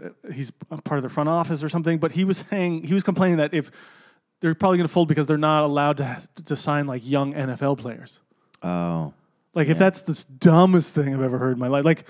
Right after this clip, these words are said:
Speaker 1: so y-, all the bench players and, and, and, uh, and the, and the, um, <sighs> what the, you know, the, the roster guys, uh, they get, like, ten or twelve guys on their practice squad or whatever. Like, those guys are gonna help, like, turn this league around a little bit for you. Like, that's a bunch of crap.
Speaker 2: I don't know. I just feel like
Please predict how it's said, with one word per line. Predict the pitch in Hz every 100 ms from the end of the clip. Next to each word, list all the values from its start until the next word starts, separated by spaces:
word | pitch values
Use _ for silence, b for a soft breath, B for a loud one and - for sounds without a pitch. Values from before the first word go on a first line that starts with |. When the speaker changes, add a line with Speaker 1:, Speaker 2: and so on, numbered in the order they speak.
| B B B
Speaker 1:
so | - 185
y-, | 190 208
all | 202 196
the |
bench | 170 185 190 180
players | 180 165 160 151
and, | 147 151
and, | - 139 139 135 135
and, | 151 135 131 131
uh, | 127 127 127 123 120 120 -
and | 131
the, | 127 127
and | 143 127
the, | 123 123
um, | 123 120 117 113 131 - -
<sighs> | - 143
what | 143
the, | 135 - -
you | 170
know, | 139
the, | 123 - -
the |
roster | 127 135 135 139
guys, | 131 120 127
uh, | 131
they | 139 135
get, | 139 135
like, | 123
ten | - 135
or |
twelve | 131 135
guys | - 123 123
on | 120
their | 120
practice | - 127 120
squad | 113 123 117
or | 120
whatever. | 123 120 117 B B
Like, | 165 139
those | 170 190
guys | 196 247 247 220
are |
gonna | 226 220
help, | 196 202 -
like, | 196 170
turn | 185 180
this | 175
league | 165 185
around | 208 226 240
a |
little | 247 254
bit | 262 240
for | 254
you. | 262 240
Like, | 160 - B B
that's | - 196
a |
bunch | 175 123
of | 113
crap. | - 147 107
Speaker 2:
I | 170
don't | 269 262
know. | 254 156
I | 180
just | 185 220
feel | - 202
like | 202 190 135